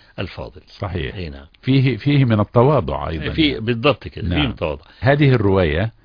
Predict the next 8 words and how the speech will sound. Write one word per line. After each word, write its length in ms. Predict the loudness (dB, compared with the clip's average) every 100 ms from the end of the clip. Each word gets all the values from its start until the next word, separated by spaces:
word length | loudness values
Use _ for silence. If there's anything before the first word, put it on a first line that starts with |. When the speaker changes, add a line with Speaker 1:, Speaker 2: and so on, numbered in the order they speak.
| _ _
Speaker 2:
وهذا 640 | -6 -4 -2 -2 2 2 2
القول 480 | 0 2 2 4 2
لعمر 460 | 0 0 0 0
بن 100 | -2
الخطاب، 480 | -4 -4 0 0 2
والذي 480 | 2 2 2 0 0
تبدو 280 | 0 0 0
فيه، 460 | 0 2 4 2